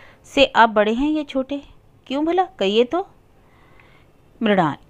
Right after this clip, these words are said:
"मुझे अब आप संबोधन ना करें, मैं दीदी हूँ, पर उम्र में जब छोटी हूँ तो सजले दादा या छोटे दादा कहिए, जल्दी कहिए क्या?"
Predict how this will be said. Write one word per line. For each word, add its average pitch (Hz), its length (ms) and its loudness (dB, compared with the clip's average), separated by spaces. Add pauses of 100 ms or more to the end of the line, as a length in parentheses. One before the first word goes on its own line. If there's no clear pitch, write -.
(160)
"मुझे 240 240 2
अब 226 440 -2
आप 220 220 0
संबोधन 185 520 -6
ना 160 120 -2
करें, 156 240 -6
मैं 180 200 -6
दीदी 202 300 -6
हूँ, 240 160 -2
पर 247 160 0
उम्र 277 380 -2
में 269 140 0
जब 262 140 0
छोटी 202 300 -4
हूँ 226 120 -4
तो 269 80 -6
सजले 190 400 -4
दादा 175 220 2
या 208 180 -2
छोटे 175 300 -6
दादा 156 260 -2
कहिए, 190 480 -6
जल्दी 175 320 -4
कहिए 156 300 -4
क्या?" 165 300 -2